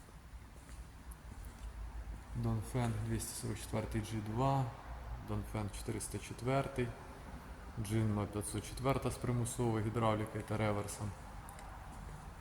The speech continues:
Джинма чотириста четверта також з примусовою гідравлікою. Джинма двісті сорок четверта Р Е, Джинма двісті сорок четверта,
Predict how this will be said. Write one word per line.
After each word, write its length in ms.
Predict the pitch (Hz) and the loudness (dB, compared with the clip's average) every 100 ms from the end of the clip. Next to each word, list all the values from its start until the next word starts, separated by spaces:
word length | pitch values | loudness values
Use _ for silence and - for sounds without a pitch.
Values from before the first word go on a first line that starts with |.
| - 120 | -8 -4
Джинма 340 | 104 110 107 101 | 2 6 6 6
чотириста 520 | - - 113 98 117 | 2 0 0 2 0
четверта 540 | - - 139 131 135 | 0 2 4 6 4
також 380 | 120 120 - 120 | 2 2 4 2
з 60 | - | 2
примусовою 720 | - 113 110 - 120 113 107 | 2 4 4 4 6 6 6
гідравлікою. 680 | 107 110 110 104 104 - 98 - - - - - - - - - - - 110 | 6 6 6 4 2 0 -2 -2 -10 -12 -12 -14 -14 -14 -14 -12 -8 -2 2
Джинма 400 | 113 107 101 98 92 - - - | 4 6 4 2 0 -6 -10 -8
двісті 320 | 107 104 - | -4 -4 -4
сорок 180 | - 101 | -4 -4
четверта 400 | - - 101 104 | -4 -2 -2 0
Р 100 | 101 | 0
Е, 400 | 101 123 135 131 - - - - - - - - - - | 2 4 4 2 0 -6 -10 -12 -10 -10 -10 -12 -12 -6
Джинма 360 | 113 107 107 98 | -2 0 2 0
двісті 380 | 101 104 - 104 | 0 0 0 -4
сорок 280 | - 104 98 | -2 -2 -2
четверта, 640 | - - 131 139 127 127 | -4 -2 2 4 4 0